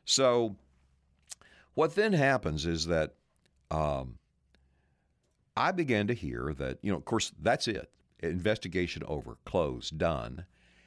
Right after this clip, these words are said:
And I began to hear that, uh,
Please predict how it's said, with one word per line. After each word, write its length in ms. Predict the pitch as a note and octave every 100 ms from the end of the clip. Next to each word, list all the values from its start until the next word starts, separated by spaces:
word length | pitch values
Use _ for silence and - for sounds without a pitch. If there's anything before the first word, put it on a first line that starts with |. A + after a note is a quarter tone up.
| _ _ _
And 160 | A#2 -
I 200 | B2 E3+
began 340 | E3+ B2+ G#2+
to 80 | A#2+
hear 300 | F#2 D#2+ F2
that, 240 | F2 E2+ - _ _ _ _ _ _ _ _ _ _
uh, 60 | _